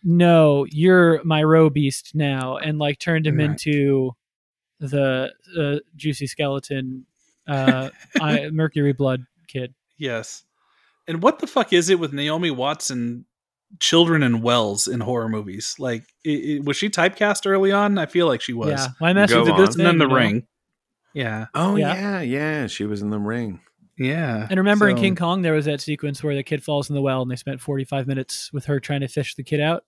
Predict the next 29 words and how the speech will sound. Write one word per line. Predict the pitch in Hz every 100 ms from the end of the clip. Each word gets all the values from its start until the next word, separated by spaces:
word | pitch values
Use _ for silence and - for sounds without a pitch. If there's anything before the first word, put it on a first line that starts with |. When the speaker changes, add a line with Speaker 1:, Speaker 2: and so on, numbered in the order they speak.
| -
Speaker 2:
Yeah. | 131 160 202 -
Speaker 3:
It | 117
was | 123 123
Speaker 2:
Yep. | 110
Speaker 3:
ninety | 110 107 87
minutes, | 82 69 - - - -
I | 80
believe, | 82 80 143
Speaker 2:
Yes. | 107 -
Speaker 3:
of | 95 87
the | 92 87 87
total | - 95 87
five-hour | 80 92 76 78 - 82 76 76
Speaker 1:
Well, | 233 247 240
if | 226 -
you, | 233
Speaker 3:
runtime. | 196 185
Speaker 1:
if, | 208 214
I |
mean, | 226 233 214
but | 214
they | 208 220
were, | 208 185
that's | 208
only | 220 208
because | 180 190
they | 175 170
were | 160
intercutting | 156 151 - 151 143 135